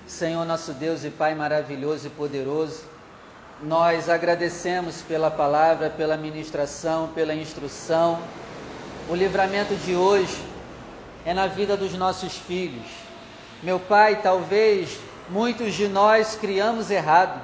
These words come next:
Não tínhamos esse conhecimento que temos hoje, ainda éramos do mundo, talvez, quando nossos filhos vieram.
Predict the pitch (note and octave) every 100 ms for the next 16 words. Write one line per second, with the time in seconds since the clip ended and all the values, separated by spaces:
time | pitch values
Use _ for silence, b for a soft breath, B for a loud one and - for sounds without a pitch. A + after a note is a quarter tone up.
0 | - - - - - - - - - -
1 | - E3+ G#3+ A#3+ - B3+ C4+ C4 A#3+ B3+
2 | C4 - A#3+ A#3+ A#3 A3 F#3+ A3+ B3 A#3+
3 | A3+ G#3+ A3+ A3+ G3 D3 G3 A3+ A#3 F3+
4 | G3+ A3+ A3+ A#3 A#3+ A#3 G3+ A3+ G3+ G#3+
5 | C#4+ D#4+ C4 - F#3+ F3 F#3 B3 B3 A3
6 | G#3+ G#3 G#3 G#3 - - G#3+ G#3 E3 F#3
7 | E3 F3 E3+